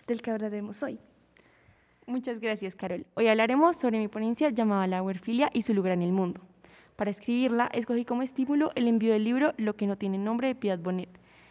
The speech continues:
Speaker 2: el cual habla acerca de cómo la autora afronta y percibe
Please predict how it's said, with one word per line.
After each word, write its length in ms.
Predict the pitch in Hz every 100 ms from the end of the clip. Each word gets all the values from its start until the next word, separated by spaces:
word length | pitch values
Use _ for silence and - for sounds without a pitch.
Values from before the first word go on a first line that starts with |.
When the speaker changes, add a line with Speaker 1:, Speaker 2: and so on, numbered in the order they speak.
| _ -
Speaker 2:
el 160 | 226
cual 260 | - 226 226
habla 420 | 214 214 254 - - -
acerca 440 | 226 240 233 240
de 160 | 240 240
cómo 240 | 247 240
la 80 | 233
autora 420 | 240 254 226 - -
afronta 580 | 214 247 254 240 294 -
y 100 | 226
percibe 500 | 233 220 233 254